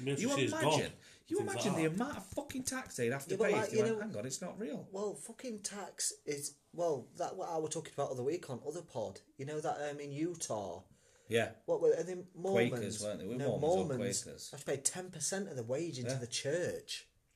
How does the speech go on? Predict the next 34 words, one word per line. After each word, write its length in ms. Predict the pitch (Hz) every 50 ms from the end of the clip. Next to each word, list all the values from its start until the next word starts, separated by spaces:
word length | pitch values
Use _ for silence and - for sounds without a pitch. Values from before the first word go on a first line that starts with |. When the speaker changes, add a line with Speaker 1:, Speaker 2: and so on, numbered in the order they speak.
| _ _ _ _ _ _ _ _ -
Speaker 3:
That's 220 | - - - - -
a 80 | 147
lot 380 | 123 123 127 147 160 156 - -
of 80 | 135 131
money. 160 | 135 135 135
I 120 | 151 170 180
pay 160 | 170 190 165
five 300 | - 196 175 180 185 180 -
percent 200 | - 147 131 135
into 180 | 127 120 117 139
my 160 | 131 127 117
pension. 640 | - 143 139 139 135 123 - 117 107 101 98 98 - - - - - - 107
Speaker 2:
Yeah. 80 | 110 139 160 139
Speaker 3:
You're 120 | - 135 135
talking 320 | 143 170 160 147 - 143 143
hundred 260 | 147 143 135 127 127
and 120 | 120 113
fifty 540 | - - - 151 143 - - - 120 104 101 101 107 120 -
sometimes. 640 | - - 139 127 117 - 131 123 123 120 117 - - - - - _ -
If 100 | 131 139
I 60 | 143
do 120 | 131 127 139
overtime, 420 | 143 139 131 135 - 117 113 113
two 180 | - - 160 160
hundred 240 | 151 135 139 - -
pound 300 | - 147 143 139 131 123
a 40 | 113
month. 580 | 117 127 139 131 117 98 - - - - - - - - - - - _ _ _ - - - - - - - - - -
Speaker 1:
So 60 | 135
if 120 | 135 156
Speaker 2:
Yeah. 60 | 175
Speaker 1:
aliens 320 | 143 147 147 143 139 131 123
were 100 | 127 123
real, 400 | 131 123 - - - 92 -